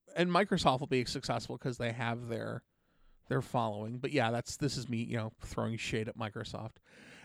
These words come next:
And then once the, the new generation kind of, um,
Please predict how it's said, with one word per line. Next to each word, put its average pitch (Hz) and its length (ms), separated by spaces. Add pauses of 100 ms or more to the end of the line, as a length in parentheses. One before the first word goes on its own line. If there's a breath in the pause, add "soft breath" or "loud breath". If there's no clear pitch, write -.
(100)
And 202 120
then 202 200
once 185 320
the, 165 260 (380)
the 151 260
new 147 480
generation 139 1040 (1200)
kind 139 220
of, 127 300
um, 123 480